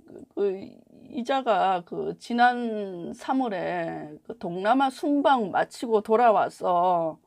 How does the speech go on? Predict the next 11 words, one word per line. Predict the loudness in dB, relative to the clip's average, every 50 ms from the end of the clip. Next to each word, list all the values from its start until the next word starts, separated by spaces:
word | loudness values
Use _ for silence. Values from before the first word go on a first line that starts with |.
| _ _ _ _ _ _ _ _ _ _
그 | -10 -8 -6 -6 -6 -2
고 | 2 4 4 4 4
장자연 | 2 -2 -4 0 4 4 4 4 4 0
씨 | -2 -4 -6
사건과, | -8 -6 -4 -4 -4 -4 -4 -6 -6 -6 -6 -8 -6 -2 -2 0 0 0 -2 -6 -8 -12 -16 _ _ _ _ _ _ _ _ _ _ _ _
어, | -14 -12 -10 -10 -12 -12 _ _ _ _ _
그 | -12 -10
뭐, | -8 -6 -8 -8 -8 -10 -10 -12 _ _ _ _
컬럼 | -16 -8 -4 -2 0 0 -2 -2 -4 -6 -2
버닝썬 | -2 0 0 0 -2 -4 -6 -10 -10 -8 -8 -8 -8 -10
사건, | -12 -10 -12 -12 -12 _ -8 -6 -6 -6 -6 -8 -12